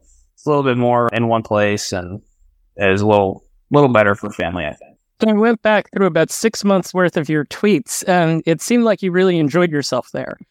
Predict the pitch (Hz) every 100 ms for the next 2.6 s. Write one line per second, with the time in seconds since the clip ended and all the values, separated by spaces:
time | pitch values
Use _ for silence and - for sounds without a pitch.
0 | - 190 196 202 - 196 180 160 185 180
1 | - 208 196 180 175 160 - 185 185 160
2 | - 151 156 156 139